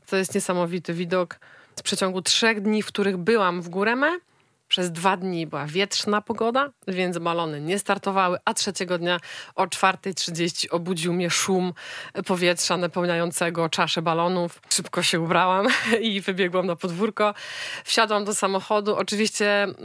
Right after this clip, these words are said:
przy moim pensjonacie już widziałam te balony, bo one startują z różnych lokalizacji.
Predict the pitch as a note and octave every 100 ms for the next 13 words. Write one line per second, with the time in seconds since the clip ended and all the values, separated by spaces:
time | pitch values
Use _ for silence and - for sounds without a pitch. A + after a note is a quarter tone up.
0 | A2+ - - G#3 G3+ G#3 G3+ - G#3 G#3
1 | G#3 G3 F3+ F3 G#3 A3+ F#3+ - E3 E3
2 | D3 D3 E3 E3 F3 F3 F#3 F3+ - F#3
3 | G3 G3 A3 G#3 G3+ G3+ F#3+ F#3 F3 D#3+
4 | C#3 - E3+ G#3